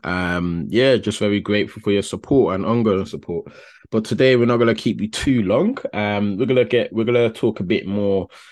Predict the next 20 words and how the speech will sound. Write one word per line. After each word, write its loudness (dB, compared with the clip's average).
today 0
about -4
funds -2
in -2
general. -4
Um, 0
and 2
Jax, 2
we've 2
done 2
a 0
couple 0
of 2
episodes 0
on -2
different -4
types -4
of -4
funds -4
and, -4